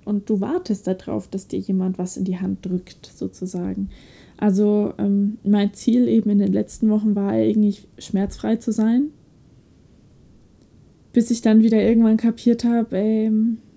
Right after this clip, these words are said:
das funktioniert nicht. Also, wo soll's denn herkommen,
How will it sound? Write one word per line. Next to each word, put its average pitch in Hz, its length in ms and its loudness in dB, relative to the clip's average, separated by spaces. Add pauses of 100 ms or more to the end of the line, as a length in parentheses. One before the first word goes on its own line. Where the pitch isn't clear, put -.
(480)
das 202 200 -4
funktioniert 208 760 -2
nicht. 320 440 -4
Also, 208 520 -2 (1300)
wo 214 220 0
soll's 220 400 -2
denn 190 160 0
herkommen, 262 640 0